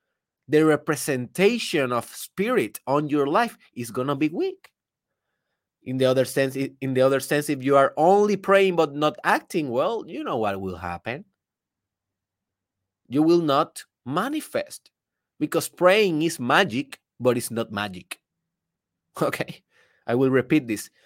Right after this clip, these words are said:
To pray is magic. Yeah, it's magical, but it's not magical. What I mean by that is, okay, when you are praying, yes, you can distort reality. Yes, you can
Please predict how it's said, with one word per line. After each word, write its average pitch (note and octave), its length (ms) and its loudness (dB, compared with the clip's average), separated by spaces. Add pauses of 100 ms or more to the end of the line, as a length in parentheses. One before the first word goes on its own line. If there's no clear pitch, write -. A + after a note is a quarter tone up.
(360)
To C3+ 100 -2
pray G3+ 420 4
is D#3+ 300 -6
magic. B2+ 560 -2
Yeah, A#3 320 -8
it's D3 160 -10
magical, D#3+ 560 -2
but B2 220 0
it's F#3+ 140 -4
not G3 180 0 (120)
magical. A#2 680 -4 (400)
What A#2+ 160 0
I D3 80 2
mean E3+ 200 0
by D3+ 120 4
that D#3+ 240 2
is, D#3+ 180 -2
okay, D3 420 -4 (880)
when C3 220 0
you C#3 80 0
are D3+ 80 4
praying, D3+ 540 0
yes, C#3 320 -2
you C3 100 -8
can C#3+ 220 2
distort C3+ 600 2
reality. C3+ 760 -2
Yes, B2+ 280 -2
you D#3 80 -2
can C#3+ 220 0